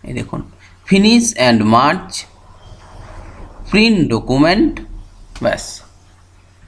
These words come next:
ওকে, এইখানে printer select করুন। ওকে, ওকেতে click করলেই print হয়ে যাবে।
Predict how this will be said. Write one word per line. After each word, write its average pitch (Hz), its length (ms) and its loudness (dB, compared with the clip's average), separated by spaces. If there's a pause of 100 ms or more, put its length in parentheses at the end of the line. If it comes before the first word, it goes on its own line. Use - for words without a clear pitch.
(1120)
ওকে, 185 720 0 (1400)
এইখানে 110 440 -2
printer 143 460 2
select 175 340 -2
করুন। 185 480 0 (2750)
ওকে, 143 280 -2 (1040)
ওকেতে 151 380 0
click 151 300 2
করলেই 202 480 0 (440)
print 117 300 2
হয়ে 101 160 0
যাবে। 92 280 -4